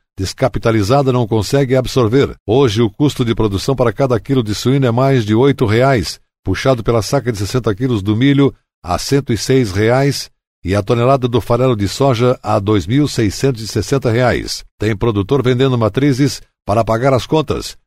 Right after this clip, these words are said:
diminuindo a produção ou até pensando em fechar as portas, lamentou Losivânio, e explica que, por mais que as exportações estejam em bom ritmo,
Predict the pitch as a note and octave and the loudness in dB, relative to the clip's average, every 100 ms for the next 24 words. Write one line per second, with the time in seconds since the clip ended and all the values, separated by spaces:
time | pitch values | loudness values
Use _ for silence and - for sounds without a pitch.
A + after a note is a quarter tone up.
0 | _ G2+ A2+ G2 C#3 C#3 B2 A2+ F#2+ - | _ -2 0 0 0 0 0 0 -2 -2
1 | C#3+ D3+ C#3 _ _ - G2 G2 C#3+ C#3+ | -2 -2 -6 _ _ -4 -2 0 0 -2
2 | B2 G#2+ - C#3+ B2+ - G#2 C#3 B2 - | 0 -2 -2 -2 -2 -2 -2 0 0 0
3 | D3 A2+ F2 G#2 A2 G2+ B2+ G#2+ G2 G2+ | -2 0 -2 0 0 -2 0 0 0 0
4 | A#2 C#3+ C3+ G2 - _ _ E2+ G#2+ - | 0 2 2 0 -6 _ _ -4 -4 0
5 | D3 D#3 A#2 - G2+ E2 F#2+ G2 D3 C#3 | 0 0 0 -2 -4 -2 -4 0 0 0
6 | C#3 A2 G#2 C3+ B2+ A#2+ - B2+ F2+ E2+ | -2 -2 -2 -2 -2 -2 0 0 -2 -2
7 | C3 A#2+ G#2 F#2 E2 A2+ F#2 D3 C#3 C#3 | 0 0 0 -2 0 -2 0 -2 0 0
8 | A2+ | 0